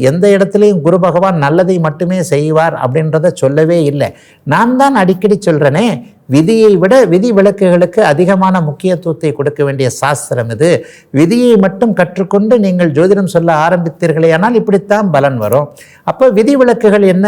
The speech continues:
அப்படிங்கிறத தெரிஞ்சுக்கும் போது தான் குருவும் கெடுதல் செய்வார் என்பதை நம்மனால கண்டிப்பாக புரிஞ்சுக்க முடியும். இப்போ நான் சொன்னதை போல ரிஷப, துலாம்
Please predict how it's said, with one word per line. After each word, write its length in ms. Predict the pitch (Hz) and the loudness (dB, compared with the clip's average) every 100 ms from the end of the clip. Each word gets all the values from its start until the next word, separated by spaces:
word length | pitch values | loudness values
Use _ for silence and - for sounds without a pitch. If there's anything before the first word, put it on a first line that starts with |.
| 196 | 0
அப்படிங்கிறத 580 | 151 156 170 160 151 156 156 | 0 0 2 2 0 0 0
தெரிஞ்சுக்கும் 420 | 160 165 160 139 | -2 -2 -2 0
போது 120 | 135 135 | 0 0
தான் 140 | 214 - - | -2 -4 0
குருவும் 420 | 190 233 254 302 247 | 2 4 2 0 0
கெடுதல் 400 | 190 185 185 - | 0 0 -4 -4
செய்வார் 380 | 160 143 143 120 - _ - | -4 -2 -4 -6 -14 _ -6
என்பதை 240 | 131 139 180 143 | -2 0 0 0
நம்மனால 340 | 127 127 131 147 | -2 0 0 0
கண்டிப்பாக 520 | 120 123 131 131 123 123 | -2 -4 -4 -4 -4 -6
புரிஞ்சுக்க 340 | 117 113 107 107 | -8 -8 -8 -8
முடியும். 260 | 107 151 180 - _ - | -4 -4 -4 -14 _ -8
இப்போ 140 | 127 190 | -2 -2
நான் 140 | 185 156 - | 0 -2 -4
சொன்னதை 300 | 135 156 143 123 | -2 -2 -2 -2
போல 120 | 117 160 202 143 | -2 -2 -2 -2
ரிஷப, 360 | 156 214 208 175 | 0 0 0 0
துலாம் 320 | 143 147 156 | 0 0 -2